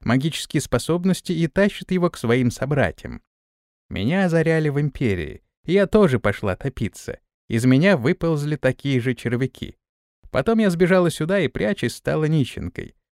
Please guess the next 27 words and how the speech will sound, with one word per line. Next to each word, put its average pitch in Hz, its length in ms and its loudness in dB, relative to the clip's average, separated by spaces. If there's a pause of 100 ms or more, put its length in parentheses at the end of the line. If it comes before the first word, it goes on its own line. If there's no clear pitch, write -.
(200)
А 87 100 -4
в 82 60 -2
Империи 190 460 2
я 170 220 0
была». 160 420 0 (340)
Старуха 117 440 0
отодвинулась 165 640 0
и 123 40 0
махнула 131 480 -2
рукой. 101 360 -4 (540)
«Но 208 140 -6
это 143 200 -4
не 95 140 -2
важно. 92 500 -2 (260)
А - 140 -2
теперь 208 260 2
та, 175 260 2
кем 151 220 0
стала. 92 560 -2 (500)
Это 131 220 0
всё, 240 240 2
что 131 200 0
ты 123 100 0
хотел 123 280 0
мне 123 140 4
сказать, 117 420 0
господин?» 107 540 -2